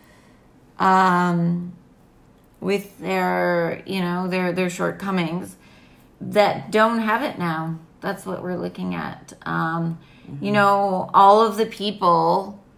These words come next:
Speaker 1: that are all, the entire world now, this is the way that it works. So, um,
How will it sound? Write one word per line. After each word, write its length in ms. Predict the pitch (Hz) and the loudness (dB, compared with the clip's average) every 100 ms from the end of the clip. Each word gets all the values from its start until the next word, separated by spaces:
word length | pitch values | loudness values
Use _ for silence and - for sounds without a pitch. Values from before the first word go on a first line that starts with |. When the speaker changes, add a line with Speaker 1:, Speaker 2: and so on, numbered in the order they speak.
| _ _ _ _ - | _ _ _ _ -10
Speaker 1:
that 220 | 180 190 | -2 0
are 380 | 190 185 170 - | 2 0 -2 -2
all, 400 | - 208 240 202 - - - | 6 6 6 2 -4 -14 -10
the 240 | 202 240 | -2 0
entire 640 | 240 220 226 220 240 240 | 0 0 -2 0 2 2
world 320 | 196 202 208 180 | 2 4 2 2
now, 220 | 185 170 | -2 -2
this 160 | 202 | -2
is 160 | 240 208 | -6 -6
the 80 | 208 | -2
way 180 | 190 185 | 0 0
that 160 | 175 | -2
it 100 | 165 | -4
works. 380 | - 165 - - | -4 -6 -6 -14
So, 520 | - 185 165 170 170 - - - _ _ - | -8 0 2 2 -2 -10 -20 -20 _ _ 2
um, 600 | 185 180 175 170 165 165 | 8 10 10 8 2 -2